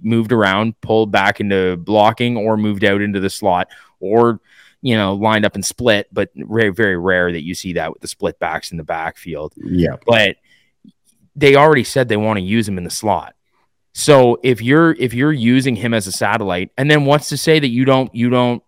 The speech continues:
Speaker 1: press release with your running back as well, and then have a secondary option? How many
Speaker 2: Hmm.
Speaker 1: people can cover the flats? If you,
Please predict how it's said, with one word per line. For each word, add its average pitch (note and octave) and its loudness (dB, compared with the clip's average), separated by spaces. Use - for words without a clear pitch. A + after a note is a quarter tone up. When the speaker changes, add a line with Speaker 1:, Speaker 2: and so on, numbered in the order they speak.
Speaker 1:
press B2 0
release G#2+ -2
with G#2+ -4
your G#2 -4
running G#2 0
back F2+ -4
as G2 -6
well, G2 2
and F#2+ -4
then F#2+ -4
have G2+ -2
a G2 -8
secondary G#2 -2
option? F2+ -6
How D3 0
many A#2 4
Speaker 2:
Hmm. G#2 4
Speaker 1:
people A#2+ 0
can A2+ -12
cover A2+ 0
the G2 -4
flats? - -10
If A2+ -2
you, G#2+ 4